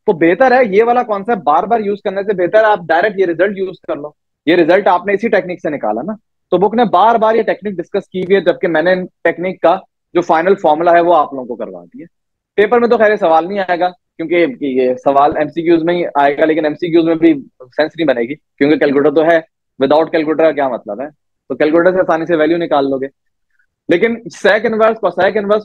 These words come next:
cot इनवर्स दे सकते हैं फिर भी आपको, क्योंकि कैलकुलेटर में इसके बटन नहीं होते। तो अगर आया तो ये एमसीक्यूज़ में आ जाएगा, तो खैर इसकी सेंस नहीं बनती। तो ये जो बुक का तरीका था उसको मैंने थोड़ा refine करके formula बना दिए,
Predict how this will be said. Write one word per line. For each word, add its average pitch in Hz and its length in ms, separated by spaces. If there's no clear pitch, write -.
cot 180 180
इनवर्स 185 320
दे 160 160
सकते 170 260
हैं 180 60
फिर 147 140
भी 160 120
आपको, 151 340
क्योंकि 156 300
कैलकुलेटर 139 380
में 156 80
इसके - 160
बटन 120 200
नहीं 110 200
होते। - 200
तो 180 40
अगर 190 300
आया 185 220
तो 214 100
ये 214 120
एमसीक्यूज़ 180 440
में 190 100
आ 147 100
जाएगा, 131 240
तो - 140
खैर 165 140
इसकी 175 160
सेंस 127 260
नहीं 143 120
बनती। 123 200
तो 170 60
ये 190 80
जो 202 80
बुक 185 220
का 247 100
तरीका 214 380
था 226 80
उसको 214 160
मैंने 214 160
थोड़ा 202 160
refine 170 340
करके 190 240
formula 156 340
बना 190 240
दिए, 185 220